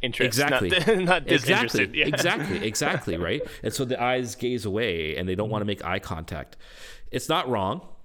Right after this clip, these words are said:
Speaker 2: It's not wrong, but it means I haven't gone deep enough into my virginity, celibacy, et cetera.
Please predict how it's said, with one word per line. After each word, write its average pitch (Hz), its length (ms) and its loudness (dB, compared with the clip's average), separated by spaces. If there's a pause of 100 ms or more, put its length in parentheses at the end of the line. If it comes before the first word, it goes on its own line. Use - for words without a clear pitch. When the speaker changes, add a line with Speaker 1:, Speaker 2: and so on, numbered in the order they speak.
(260)
Speaker 2:
It's - 220 -4
not 135 180 2
wrong, 101 340 0
but 101 120 0
it 98 100 -2
means 107 240 -2
I 95 100 -4
haven't 104 280 -4
gone 90 180 -4
deep 87 220 -4
enough 82 200 -4
into 92 200 -8
my 85 100 -2
virginity, 82 540 -6
celibacy, - 600 -6
et - 100 -8
cetera. 71 360 -6